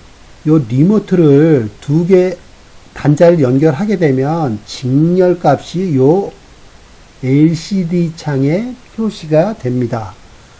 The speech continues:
그래서 만약에 만-, 엘 원 과 엘 투 가 연결됐다 그러면 일 이 나오고요. 엘 원 과 엘 쓰리 를 연결하면 이 가 나오고요.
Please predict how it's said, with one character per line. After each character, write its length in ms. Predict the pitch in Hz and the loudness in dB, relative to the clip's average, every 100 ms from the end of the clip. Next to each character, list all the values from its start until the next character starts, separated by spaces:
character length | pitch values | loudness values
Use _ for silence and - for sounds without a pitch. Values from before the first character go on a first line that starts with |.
| - - - - - - - - | -20 -20 -20 -20 -20 -20 -18 -4
그래서 640 | 139 123 135 170 247 302 - - - - - - | -2 0 2 4 4 0 -10 -20 -20 -20 -20 -14
만약에 600 | 131 131 131 127 147 202 | -6 -2 -2 2 2 2
만-, 280 | 196 131 123 - - - - - - - - - | -2 -4 -6 -8 -20 -20 -20 -20 -20 -20 -20 -8
엘 140 | 143 170 | 2 2
원 160 | 175 | 2
과 160 | 180 139 | 2 2
엘 180 | 165 175 | 2 2
투 140 | 202 | 4
가 80 | 180 | 6
연결됐다 540 | 156 151 143 139 135 | 6 4 2 0 0
그러면 200 | 139 156 | 0 0
일 220 | 131 135 | -2 0
이 20 | 139 | 0
나오고요. 500 | 123 110 117 110 110 | 0 -2 -4 -4 -6
엘 180 | 127 139 | -2 0
원 200 | 147 139 | 0 0
과 120 | 165 | -2
엘 400 | 127 131 156 208 | -2 0 0 -2
쓰리 500 | - - 240 214 214 | -6 -10 -6 -2 -2
를 180 | 196 190 | -2 -2
연결하면 800 | 135 127 127 127 127 131 180 226 - - - | -2 0 -2 -2 -2 -2 -2 -4 -10 -20 -6
이 260 | 143 143 165 | -4 0 2
가 160 | 156 | 4
나오고요. 540 | 135 117 107 110 107 | 2 -2 -4 -6 -6